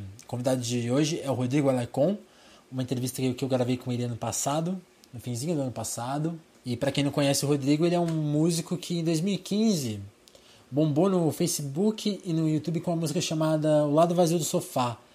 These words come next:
É uma música que hoje já acumula mais de um milhão de views. E é uma composição dele, voz e violão, que fez muito sucesso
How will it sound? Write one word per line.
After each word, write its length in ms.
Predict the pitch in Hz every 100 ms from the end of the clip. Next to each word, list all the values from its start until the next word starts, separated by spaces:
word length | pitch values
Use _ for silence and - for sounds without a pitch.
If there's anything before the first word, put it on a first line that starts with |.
| - _ -
É 80 | 123
uma 80 | 135
música 240 | 147 156
que 140 | -
hoje 120 | 156 139
já 120 | 143
acumula 360 | 143 147 147
mais 320 | 139 151 208 190
de 60 |
um 60 | 190
milhão 200 | 156 147
de 140 | 131
views. 560 | 107 127 175 135 - - - - - - -
E 60 | 143
é 60 |
uma 100 | 160
composição 540 | - 175 180 170 - 175
dele, 180 | 175 160
voz 300 | 151 175 165
e 20 |
violão, 320 | 160 156 165
que 340 | - 190 180 147 - _ _ _
fez 160 | - 185
muito 240 | 196 233
sucesso 720 | - 180 160 165 208 - 165